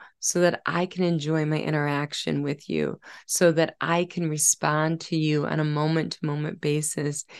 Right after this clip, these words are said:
in the best way possible, because the dinner is served. I've already prepared the big pot of organic bone broth soup that I'm gonna be serving every child I work with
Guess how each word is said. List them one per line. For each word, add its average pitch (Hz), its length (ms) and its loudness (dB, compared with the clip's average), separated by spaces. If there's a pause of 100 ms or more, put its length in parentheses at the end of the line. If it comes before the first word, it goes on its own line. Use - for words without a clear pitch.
(300)
in 160 320 4
the 147 180 0 (100)
best 170 380 0
way 151 480 2
possible, 147 960 -2 (480)
because 170 380 -2
the 170 100 4
dinner 165 360 4
is 143 160 2
served. - 640 -2 (440)
I've 165 180 2 (100)
already 165 720 4 (240)
prepared 151 920 0 (260)
the 165 100 8
big 156 340 2
pot 151 420 2 (300)
of 160 120 0
organic 151 640 0
bone 151 220 4
broth 147 280 -2
soup 156 360 0 (240)
that 165 200 4
I'm 156 180 4
gonna 151 200 2
be 151 420 0
serving 156 680 2 (220)
every 147 260 0
child 143 300 0
I 120 80 0
work 202 320 4
with 151 300 4